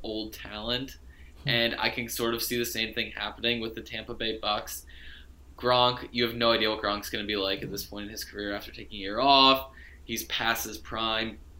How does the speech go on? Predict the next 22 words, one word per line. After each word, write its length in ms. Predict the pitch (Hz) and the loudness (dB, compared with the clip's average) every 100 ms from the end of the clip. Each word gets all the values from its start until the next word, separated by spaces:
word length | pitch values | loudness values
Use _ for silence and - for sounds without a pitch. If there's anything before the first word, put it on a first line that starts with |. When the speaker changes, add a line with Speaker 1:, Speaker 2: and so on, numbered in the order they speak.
| - - - - - | -20 -20 -18 -18 -8
Speaker 1:
Brady 360 | - 147 143 139 | 4 8 10 8
is 240 | 120 - - - | 6 -2 -10 -8
the 100 | 127 | -6
goat, 380 | 120 117 120 - | 2 2 2 2
but 100 | 117 | 2
I 80 | 113 | 4
also 400 | 107 110 113 110 | 2 0 -2 -2
think 360 | 110 107 - - - - | -2 -2 -6 -16 -16 0
that, 120 | 120 | 2
like, 180 | 117 117 | 4 2
I 80 | 120 | 2
don't 140 | 131 | 2
know 260 | 120 120 117 | 2 4 4
how 160 | - | 0
much 220 | 117 113 117 | -4 -2 -2
I'll 80 | |
trust 320 | - 110 110 - | -4 -6 -6 -2
him 200 | 117 110 | -2 -2
at 220 | 90 - | -6 -6
forty 380 | - 110 113 110 | -4 0 0 -2
plus 420 | 107 107 110 - | -2 -2 -2 -6
in 260 | 107 107 | -8 -8